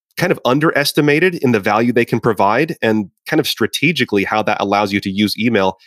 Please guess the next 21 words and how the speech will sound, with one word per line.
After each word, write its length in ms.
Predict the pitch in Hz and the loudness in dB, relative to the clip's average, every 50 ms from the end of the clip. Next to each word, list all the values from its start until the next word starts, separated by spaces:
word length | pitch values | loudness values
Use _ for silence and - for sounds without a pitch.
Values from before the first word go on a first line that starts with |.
| _ _ _ _ | _ _ _ _
as 380 | 104 101 101 101 92 - - - - | -2 0 0 -2 -2 -4 -8 -4 -4
its 160 | 110 - - | -4 -2 0
own 240 | 117 120 120 117 107 | 0 2 2 2 0
standalone 920 | - - - - - 107 110 120 123 113 101 95 104 101 101 101 98 92 | -2 -6 -6 -4 -2 0 0 0 0 0 0 0 2 2 2 0 0 -2
channel 380 | - - 107 104 107 98 85 87 - | -4 -2 0 0 0 0 -2 -2 -4
for 80 | 107 | -4
providing 460 | 95 - 107 90 107 101 98 101 98 85 | -2 -2 -2 0 0 0 0 -2 -2 -2
value 400 | 95 95 101 104 98 92 90 87 | -2 0 0 0 0 -2 -2 -4
that 180 | 92 - - | -4 -6 -8
keep 240 | - - 135 131 - | -10 -8 -8 -4 -2
people 220 | 120 107 98 104 - | -2 0 0 0 0
interested 480 | 127 - - 117 - - 101 92 87 - - _ _ _ _ _ _ _ | 0 0 0 -2 -2 0 0 -2 -2 -4 -10 _ _ _ _ _ _ _
in 300 | 104 101 95 95 95 92 90 | 0 0 0 0 -2 -2 0
using 220 | 110 107 95 101 | 0 0 2 0
your 100 | 101 95 104 | 0 0 0
email, 240 | 98 95 92 90 92 | 0 0 0 0 0
not 260 | 101 143 180 165 - | 0 0 0 0 -2
just 160 | 143 135 - | -4 -4 -4
to 60 | 117 | -2
be 140 | 113 117 110 | 0 0 -2
directed 680 | 101 90 110 98 90 113 117 - - 110 98 90 87 | 2 0 0 2 2 0 -2 0 0 0 0 0 -2